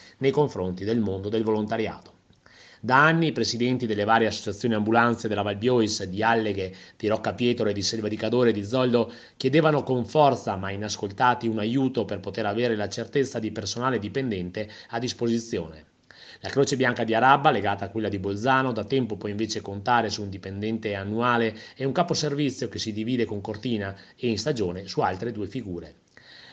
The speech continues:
A quanto pare anche a Belluno ora qualcosa sta cambiando nel modo di percepire quello che a tutti gli effetti è diventato un problema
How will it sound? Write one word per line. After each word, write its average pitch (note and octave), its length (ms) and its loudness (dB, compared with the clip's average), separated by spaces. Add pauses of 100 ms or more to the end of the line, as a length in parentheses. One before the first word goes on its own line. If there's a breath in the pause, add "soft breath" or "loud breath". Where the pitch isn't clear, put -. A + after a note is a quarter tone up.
A G#2 60 -6
quanto B2+ 260 -2
pare E3+ 300 10
anche C3 260 2
a G#2+ 40 2
Belluno G#2+ 520 2
ora C#3+ 200 6
qualcosa B2 500 2
sta A2 220 -2
cambiando A#2 640 2
nel G#2 160 -2
modo A2+ 260 2
di G#2 120 -2
percepire G#2+ 720 -2
quello A2+ 260 0
che A2 100 -4
a G2 80 -4
tutti D#3 320 -2
gli A#2 60 0
effetti D3 420 -2
è - 20 2
diventato A2+ 520 0
un A2+ 80 -2
problema F#2+ 500 -4